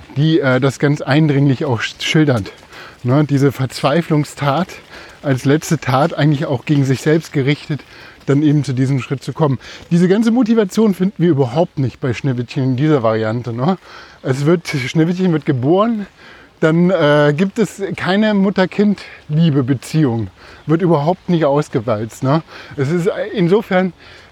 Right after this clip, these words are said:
finde ich das gar nicht mal so, ähm, ja, wie soll ich sagen, so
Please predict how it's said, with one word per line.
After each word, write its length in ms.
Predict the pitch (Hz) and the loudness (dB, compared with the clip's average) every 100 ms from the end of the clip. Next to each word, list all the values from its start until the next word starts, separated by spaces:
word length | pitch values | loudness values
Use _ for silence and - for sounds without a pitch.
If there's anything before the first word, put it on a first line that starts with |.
| - | -2
finde 220 | 208 226 | 0 0
ich 40 | |
das 200 | 196 165 | 0 -4
gar 180 | - 165 | -2 0
nicht 140 | 196 185 | 0 0
mal 160 | 170 | 0
so, 320 | 160 160 156 131 196 | 2 2 2 0 -2
ähm, 420 | 147 127 135 123 107 _ _ _ - - - - - - | 0 0 0 -4 -8 _ _ _ -20 -20 -20 -20 -14 -4
ja, 180 | 131 | 0
wie 60 | 151 | 0
soll 180 | 147 160 | 2 2
ich 140 | 147 | 0
sagen, 280 | 151 151 156 | 0 0 0
so 320 | 143 143 143 | 2 2 2